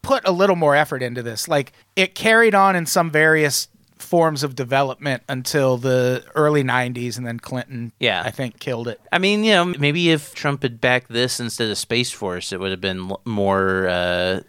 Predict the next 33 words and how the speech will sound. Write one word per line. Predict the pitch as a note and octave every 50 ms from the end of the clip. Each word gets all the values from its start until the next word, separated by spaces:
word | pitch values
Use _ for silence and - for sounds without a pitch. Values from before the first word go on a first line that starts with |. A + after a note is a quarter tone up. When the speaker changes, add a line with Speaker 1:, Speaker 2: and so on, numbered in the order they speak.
| _ _ _ _ _ _ _
Speaker 2:
like, | F2+ F2+ F2 F2 - -
accepted. | - - - - F#2+ - - - - D3 - - - - -
Speaker 1:
Do | - C#3+ C3
not | C3+ C#3 C#3+ C#3+ D3 - -
get | D3+ C3+ -
me | C#3+ C3
started | - - - D3 B2 A#2+ A#2 A#2 A2+
on | A2+ A2
Space | - - - C3+ A2+ G#2 - -
Force. | - - A2 A2 G#2+ - - - - - _ _ _ _ _ _ -
Speaker 2:
No, | A2 A#2 A#2
Speaker 1:
We | B2 C3
Speaker 2:
no, | -
I |
Speaker 1:
absolutely | - C3 C3+ D3 D3 D3 D3 D#3 D#3 D3+
Speaker 2:
kn-, | C3 C#3+ C3 A#2
Speaker 1:
need | A2+ A2+ A2 -
Space | - - B2 C3
Speaker 2:
I | C#3 C#3
know | D3+ D3 D3
Speaker 1:
Force. | D3 C#3+
Speaker 2:
you're | C#3 C#3 C#3
into | B2+ B2 B2+ A#2+ A#2+
Space | - - F#2 F2 D#2+ -
Force. | - F2 F2 F2 - - - - - _ -
Speaker 1:
I'm | F3+
not | G#3+ B3+ C4 -
into | C3+ E3+ G#3 G3+ - C3+ A2+ A2+
it. | B2 D#3+ - _ _ _ _
I'm | - D3
not | D#3+ E3 D#3+ -
in | - D3 E3+ E3+
it. | C#3+ E3